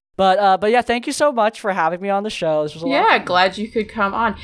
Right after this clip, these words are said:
Speaker 2: And where can people find your stuff if they are interested?
Speaker 1: Oh, dude. Uh, you can find me on YouTube. I'm at Crispy's Tavern, D and D tips and stories. You can just look up Crispy's Tavern, I'll pop up. We are gonna be,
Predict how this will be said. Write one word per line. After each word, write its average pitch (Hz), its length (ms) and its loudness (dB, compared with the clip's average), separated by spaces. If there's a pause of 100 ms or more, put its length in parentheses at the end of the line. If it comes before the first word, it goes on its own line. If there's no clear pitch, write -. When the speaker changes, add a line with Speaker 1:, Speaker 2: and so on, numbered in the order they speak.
(160)
Speaker 2:
And 220 320 0
where 285 280 2
can 277 200 -2
people 226 460 0
find 196 480 0
your 175 320 0
stuff - 800 -6
if 175 140 -8
they 160 140 0
are 156 120 -2
interested? - 540 -8 (220)
Speaker 1:
Oh, 139 160 -8
dude. 127 320 -12 (100)
Uh, 143 920 -2
you 143 140 -6
can 147 160 -10
find 156 340 -2
me 143 280 -2
on 135 720 -2 (520)
YouTube. 202 880 -2
I'm 156 140 -4
at 135 140 -6
Crispy's 208 560 -6
Tavern, 185 680 -2
D 170 180 -6
and 175 120 -4
D 170 100 -6
tips - 320 -8
and 175 100 -10
stories. 170 680 -4
You 120 60 -16
can 127 100 -12
just 120 140 -10
look 127 140 -10
up - 80 -18
Crispy's 131 300 -10
Tavern, 156 320 -4
I'll 185 80 -4
pop - 220 -10
up. - 220 -10 (520)
We 190 140 -2
are 190 220 2
gonna 208 200 -2
be, 220 180 -2